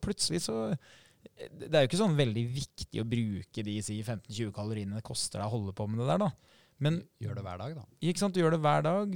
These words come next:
Speaker 1: du gjør deg litt bevisst, så du ender jo opp med litt mer bevegelse. Du er oppe og står. Eh, alternativet hadde kanskje vært å bare sitte helt stille, så du, du er jo på vei i plussretning og ikke i minusretning, sånn formmessig, da. Så, eh, det er litt morsomt, det der, altså. Har du, eh,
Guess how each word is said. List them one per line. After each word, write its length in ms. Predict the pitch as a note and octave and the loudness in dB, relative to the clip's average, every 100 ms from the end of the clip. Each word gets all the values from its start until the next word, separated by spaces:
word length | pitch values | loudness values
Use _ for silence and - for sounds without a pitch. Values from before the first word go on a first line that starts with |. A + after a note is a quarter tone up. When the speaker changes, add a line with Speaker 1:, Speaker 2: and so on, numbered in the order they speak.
| D#3 | 0
Speaker 1:
du 60 | |
gjør 160 | D3+ B2+ | 2 2
deg 60 | C3 | 0
litt 160 | B2+ - | -4 -2
bevisst, 560 | B2+ E3+ - - - | -2 0 0 -2 -2
så 140 | - D3 | -4 -2
du 40 | - | 2
ender 400 | F3+ B2+ G#2 E3 | 2 2 0 0
jo 120 | F3 | 0
opp 80 | - | 0
med 80 | D#3 | -2
litt 120 | C#3 - | -2 -2
mer 120 | A2+ | -2
bevegelse. 680 | A2 A#2 G#2 F#2 A2 - F#3 | 0 0 0 -2 -2 -2 -2
Du 60 | E3+ | -2
er 80 | D3+ | -2
oppe 180 | - | -2
og 60 | B2+ | -2
står. 600 | - - A#2+ C#3+ G3 A3 - - - - | 0 0 -2 -2 0 -2 -6 -20 -20 -10
Eh, 300 | B2+ A#2+ A#2+ - | -4 -2 -2 -2
alternativet 540 | C#3 A#2 G#2+ A#2+ F#3+ | -2 -2 -4 -4 -2
hadde 100 | F#3+ | -2
kanskje 220 | C3+ A2+ A2 | -2 -2 -4
vært 120 | A2 | -4
å 60 | A2 G#2+ G#2 G#2 | -4 -4 -4 -6
bare 160 | G#2 G2 | -6 -6
sitte 240 | G#2 G#2+ | -6 -4
helt 160 | F#2+ F#2+ | -4 -4
stille, 380 | - G#2 G#2 F#3 | -4 -2 0 2
så 100 | D#3 | 2
du, 80 | C3 | 4
du 380 | A#2 A2+ A#2+ A#2 | 2 0 0 2
er 140 | G#2 C3 | 2 2
jo 100 | D#3 | 2
på 140 | - | 2
vei 140 | B2 A2+ | 4 4
i 60 | |
plussretning 720 | A2 - G2+ - G#2+ - A#2 B2 | 0 0 0 0 -2 -2 -2 0
og 80 | A2 | -2
ikke 180 | - | -4
i 60 | G#2 | -2
minusretning, 680 | G2 F2 F#2+ - G2+ - C3 | -2 0 -2 -2 -4 -2 -2
sånn 160 | A#2 | -2
formmessig, 460 | A2 G2+ F2+ - - | -2 0 0 -2 -4
da. 60 | - _ _ - - - - | -6 _ _ -20 -20 -20 -4
Så, 140 | F3 F#3 | 2 4
eh, 300 | F#3 G3 E3+ | 4 4 4
det 60 | |
er 80 | A3+ | 2
litt 80 | A3+ | 0
morsomt, 320 | A#3 - F#3 | -4 -2 -4
det 80 | G3+ | -2
der, 140 | G#3 A#3+ | -2 -2
altså. 140 | E3 - - - - | -4 -6 -14 -20 0
Har 160 | D#3+ | 4
du, 40 | C#3 B2+ B2 | 6 4 4
eh, 160 | B2 | 0